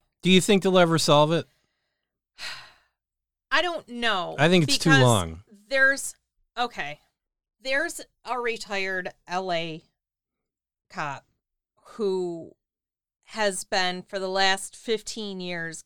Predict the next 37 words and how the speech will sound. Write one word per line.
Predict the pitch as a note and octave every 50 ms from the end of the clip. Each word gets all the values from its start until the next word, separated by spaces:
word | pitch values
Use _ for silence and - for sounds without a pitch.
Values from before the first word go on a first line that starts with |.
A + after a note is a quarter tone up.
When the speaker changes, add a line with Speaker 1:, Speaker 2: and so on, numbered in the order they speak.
| _ _
Speaker 2:
gathering | - F#3 F#3 F#3 F3+ F#3 F3+ F3 E3+ E3 E3 D#3+ E3 F#3 _ _ _ _ _ _ _ _ _ _ _ _ _ _ _ F#3+ E3
data. | - G3 E3+ D3+ D3 C#3 C3 - - _ _ _ _ _ _ _ _
He, | _ _ - A3 G3+ G3 F#3 F#3 F3+
uh, | D#3+ E3 D#3+ D#3 D3 -
his | - F3 F3 F#3 F3 -
father | - G#3 G#3 G#3+ G#3+ G3+
passed | G#3 - G#3 F#3+ F#3+ - -
away, | G3 F3 F3+ F3+ F3+ F3+ F3+
and | F3+ F3 F3
he | E3+ F3
was | E3+ E3 D3+
going | - F3+ F3 F3 F3 F3 F3
through | E3+ - - E3+ E3+ E3+ E3+ E3 D#3+ E3 -
his | E3+ D#3+ D3
stuff, | - - - E3 D#3 D3 D3 - - - -
and | F#3 E3+ E3
he | F3+ E3
came | - - G3+ G3 G3 F#3+
across | F#3+ F3+ - _ _ - F3 D#3 D#3 D#3+ D#3+ - - _ -
a | E3+ E3 D3+ C#3+ D3
photo | D3 _ - C4+ C#4 C4 A3 G3
album, | F3+ E3+ E3 D#3 D#3+ D#3 D3+ D#3 - _ _ _ _ _ _ _
and | - G#3+
in | A3 A3+ A3+
the | A3+
very | G3+ A3 A3+ A3+ G#3+ G#3+
back | G#3 G3 G3 F#3+ -
of | F#3
the | F#3 F3+
photo | - F#3+ F3+ F#3 F#3 F3 E3
album | D#3+ D#3+ D#3+ D#3+ D#3 D#3+ D3+ D3+ D#3 - _ _ _ _ _
was | - F#3 E3 F3+
a |
picture | F3+ - C#4+ D4+ D4 - - G3 E3+ D#3 D#3 D#3+ - _ _ _ _ _ -
of | G3+ F3+ F#3+
a |
woman | F#3+ F#3 G#3+ A#3+ A#3+ G3+ F#3 E3+ D#3 D3+ D3+ E3